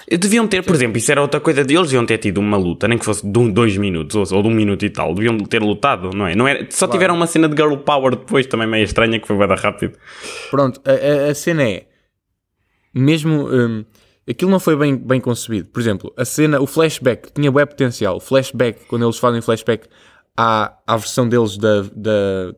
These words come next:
Speaker 2: batalha com o Thanos, em que tens o, que eles matam
Speaker 1: O Thanos está
Speaker 2: basicamente.
Speaker 1: espetado, viste?
Speaker 2: Vi que está espetado. Em que eles matam o, o Doctor Strange daquele, daquele universo. Achei bué fixe a cena. Problema,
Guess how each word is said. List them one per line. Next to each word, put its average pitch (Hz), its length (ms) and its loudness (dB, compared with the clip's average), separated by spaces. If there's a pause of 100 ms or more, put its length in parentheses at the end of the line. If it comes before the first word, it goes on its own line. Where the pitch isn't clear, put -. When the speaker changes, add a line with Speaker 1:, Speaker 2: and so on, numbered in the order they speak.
Speaker 2:
batalha 117 320 0
com 104 120 0
o 98 40 -2
Thanos, 104 520 -2 (100)
em 107 80 -8
que 101 60 -12
tens 104 180 -2
o, 92 340 -6 (140)
que 104 60 -4
eles 98 100 -2
matam 104 400 -2
Speaker 1:
O - 20 4
Thanos 127 360 2
está - 120 -2
Speaker 2:
basicamente. 117 60 -4
Speaker 1:
espetado, - 420 -2
viste? 113 360 -2 (340)
Speaker 2:
Vi 120 140 2
que 110 60 -2
está 123 120 0
espetado. 98 320 -2 (300)
Em 117 120 0
que 135 80 0
eles 123 140 2
matam 123 560 2
o, 104 320 -2 (1400)
o 113 80 -2
Doctor 104 260 0
Strange 104 320 -4
daquele, 98 400 -2
daquele 101 260 -4
universo. 104 460 -4 (720)
Achei 143 240 0
bué 143 160 2
fixe 120 240 0
a 113 40 0
cena. 104 360 -4 (280)
Problema, 107 480 0